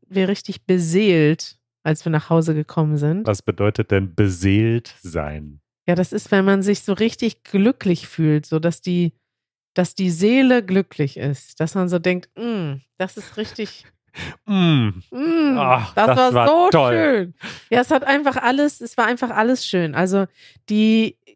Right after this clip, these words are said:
Speaker 1: die Uni hat sich so viel Mühe gegeben, die Lehrerinnen und Lehrer, die uns dort begrüßt haben, haben sich so viel Mühe gegeben. Wir hatten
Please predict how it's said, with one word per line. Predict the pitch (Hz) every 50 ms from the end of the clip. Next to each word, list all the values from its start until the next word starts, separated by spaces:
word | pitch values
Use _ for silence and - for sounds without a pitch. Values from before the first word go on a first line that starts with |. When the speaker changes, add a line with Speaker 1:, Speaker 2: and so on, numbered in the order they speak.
| _ - _ _ _ -
Speaker 1:
die | 214 240 -
Uni | - 254 240 226 214 196 190
hat | 196 190 -
sich | - 208 -
so | - 220 226
viel | - - 226
Mühe | 214 208 202 202 196 180
gegeben, | 170 180 165 170 160 160 170 160 165 170 170 165
die | 185 196 202 208 - - _ _
Lehrerinnen | 180 180 185 196 196 196 190 185 180 180 180 180 180 175
und | 175 170
Lehrer, | - 170 165 165 165 160 160 160
die | 160 151
uns | 165 -
dort | - 160 156 160
begrüßt | - 175 170 - 165 165 170 165 - -
haben, | 165 156 160 160 165 _ _ - - - _ _
haben | - 175 175 170
sich | 175 185 170 180
so | 180 190
viel | 190 - 214 202 190
Mühe | 185 180 185 202 214 208
gegeben. | 175 185 175 165 175 170 170 170 175 170
Wir | 190 185 185
hatten | - - 220 208 202